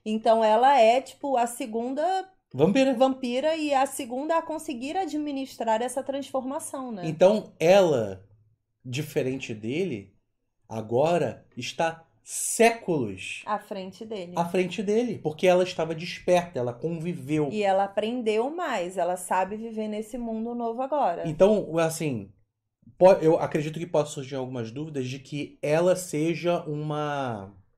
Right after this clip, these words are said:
Speaker 2: como é que é o nome?
Speaker 1: Discípula
Speaker 2: Dis-,
Speaker 1: dele?
Speaker 2: não, não. Seja uma
Speaker 1: Ah, descendente.
Speaker 2: descendente da Agatha Van Helsing. Eu acho fo-, eu acho que não é.
Speaker 1: Tá.
Speaker 2: Pode ser que a série
Speaker 1: É que a gente não viu o terceiro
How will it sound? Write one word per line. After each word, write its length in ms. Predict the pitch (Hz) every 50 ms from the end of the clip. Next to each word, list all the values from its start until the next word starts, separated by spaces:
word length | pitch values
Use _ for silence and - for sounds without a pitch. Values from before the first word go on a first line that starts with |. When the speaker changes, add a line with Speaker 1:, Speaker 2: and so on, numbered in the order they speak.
| _ _ _ _ _ _ _ _ -
Speaker 2:
como 120 | - -
é 40 | 117
que 40 | 107
é 40 | 113
o 20 |
nome? 240 | 143 160 175 170 170 - _ _
Speaker 1:
Discípula 640 | - 185 190 180 - - 247 285 269 - - 175 -
Speaker 2:
Dis-, 120 | - -
Speaker 1:
dele? 120 | - - 196
Speaker 2:
não, 260 | 208 226 233 196 160
não. 300 | 143 139 120 110 - - - 104 110
Seja 340 | - - - 151 151 147 156
uma 640 | 151 151 143 143 143 139 135 131 123 113 104 101 - _ _ _ _ _ -
Speaker 1:
Ah, 160 | - 233 233
descendente. 480 | 220 226 214 220 - 220 214 208 185 180
Speaker 2:
descendente 840 | 156 - 165 190 175 170 151 147 160 180 196 202 185 180 - -
da 160 | 180 160 170 160
Agatha 500 | 156 156 160 170 170 175 170 165 165 165
Van 160 | 156 160 170 160 135
Helsing. 640 | 135 135 131 123 117 113 - - 107 98 101 80 - _ -
Eu 200 | 131 135 135 139
acho 380 | 139 139 147 151 151 - - 151
fo-, 340 | - - - 151 151 147 - _
eu 160 | 139 135 135 139
acho 280 | 135 135 139 139 - -
que 80 | -
não 240 | 147 156 175 185 160
é. 200 | 131 123 123 127
Speaker 1:
Tá. 340 | 147 175 190 180 185 190 208 226
Speaker 2:
Pode 160 | 139 127 123 -
ser 120 | 143 131
que 80 | - 147
a 60 | 131
série 300 | - - 143 135 135 135
Speaker 1:
É 40 | -
que 80 | - 262
a 40 |
gente 240 | 240 240 262 262 277
não 120 | 262 269 262
viu 160 | 254 269 277
o 20 |
terceiro 320 | 277 294 277 - - -